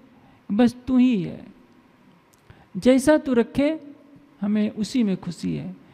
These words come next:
हम भूखों रहेंगे, नंगे रहेंगे, हमारे होठों पर कभी गिला शिकवा नहीं रहेगा, हम केवल तेरा दीदार चाहते रहेंगे, तेरा प्रेम चाहते रहेंगे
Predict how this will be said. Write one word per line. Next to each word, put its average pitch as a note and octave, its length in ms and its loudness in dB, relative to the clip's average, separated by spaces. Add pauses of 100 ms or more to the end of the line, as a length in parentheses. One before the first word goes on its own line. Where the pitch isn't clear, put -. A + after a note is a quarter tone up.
(380)
हम G3+ 340 0 (1000)
भूखों A3 340 4
रहेंगे, F3 480 0
नंगे A3+ 360 4
रहेंगे, F3 500 0 (260)
हमारे G3+ 240 2
होठों A3 360 0
पर G#3 180 0
कभी F#3+ 340 0
गिला G3+ 260 2
शिकवा F3 380 -2
नहीं D#3 220 -4
रहेगा, F#3+ 440 -10 (1000)
हम A3 140 4
केवल A#3 240 4
तेरा G#3+ 300 2
दीदार F#3 320 -2
चाहते E3 420 -6
रहेंगे, D#3+ 380 -6
तेरा G3 280 -2
प्रेम F#3+ 340 -2
चाहते E3 400 -8
रहेंगे E3+ 380 -10